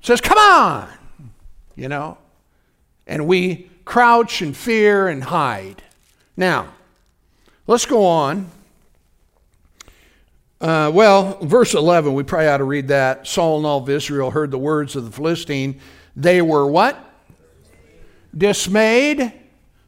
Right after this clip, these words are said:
and greatly afraid." You know, sometimes it takes courage to be a believer.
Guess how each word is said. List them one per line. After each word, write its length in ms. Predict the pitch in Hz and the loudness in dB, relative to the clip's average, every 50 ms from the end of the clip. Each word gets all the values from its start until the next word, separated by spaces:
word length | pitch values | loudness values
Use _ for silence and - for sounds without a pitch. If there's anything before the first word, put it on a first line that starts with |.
| _ _ _ _ - | _ _ _ _ -4
and 680 | 180 208 226 240 247 254 254 254 254 254 247 247 214 - - - - | -2 -2 0 0 0 0 0 0 0 0 -2 -4 -6 -8 -14 -16 -12
greatly 880 | 120 131 175 208 220 226 240 240 - 208 214 214 220 220 220 208 208 - _ _ _ _ _ _ | -4 0 4 6 6 4 4 0 -2 0 0 0 2 0 -4 -6 -10 -14 _ _ _ _ _ _
afraid." 720 | 175 175 165 - 156 147 131 117 107 90 85 82 - - - _ _ _ _ _ _ _ _ _ _ _ _ | 0 0 0 -2 -4 -4 -4 -4 -6 -8 -12 -18 -20 -20 -20 _ _ _ _ _ _ _ _ _ _ _ _
You 80 | - 381 | -2 -2
know, 80 | 427 | -2
sometimes 480 | 415 - 381 359 285 339 330 294 233 190 | 0 -2 -2 -2 -2 -2 -2 -2 -4 -4
it 80 | 208 | -4
takes 300 | 185 - 269 262 - - | -2 0 0 0 -2 -6
courage 420 | - - 254 285 320 240 170 143 - | -6 -6 -4 -2 0 -2 -2 -2 -4
to 100 | - 156 | -8 -4
be 120 | 151 165 | -2 -2
a 80 | 156 143 | -2 -2
believer. 520 | 135 143 135 139 143 131 113 104 98 92 | -2 -4 -4 -2 -4 -4 -6 -10 -12 -12